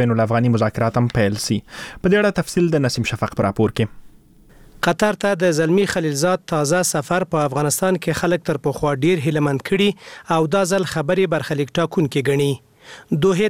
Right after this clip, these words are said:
Speaker 2: ته د ښاغلي خلیلزاد تازه سفر د افغانستان د سولې په عالي شورا کې هم دا هیلې پیاوړې کړي چې ممکن دا ځل د امریکا او طالبانو ترمنځ د سولې هوکړه لاسلیک شي. د سولې د عالي شورا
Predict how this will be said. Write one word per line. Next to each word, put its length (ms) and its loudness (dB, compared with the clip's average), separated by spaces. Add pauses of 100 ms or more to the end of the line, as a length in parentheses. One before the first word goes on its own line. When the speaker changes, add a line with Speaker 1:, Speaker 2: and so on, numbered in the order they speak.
Speaker 2:
ته 220 0
د 100 -2
ښاغلي 380 0
خلیلزاد 480 0
تازه 340 0
سفر 320 -2
د 160 2
افغانستان 560 0
د 160 2
سولې 320 0
په 100 2
عالي 220 0
شورا 240 0
کې 260 -2
هم 240 2
دا 140 0
هیلې 260 0
پیاوړې 400 0
کړي 240 2
چې 720 -2
ممکن 400 0
دا 100 2 (120)
ځل 180 0
د 140 0
امریکا 340 0
او 160 -2
طالبانو 340 0 (120)
ترمنځ 420 0
د 160 2
سولې 260 2 (100)
هوکړه 520 0
لاسلیک 460 -2
شي. 180 2 (760)
د 140 4
سولې 300 2
د 80 4
عالي 180 2
شورا 180 0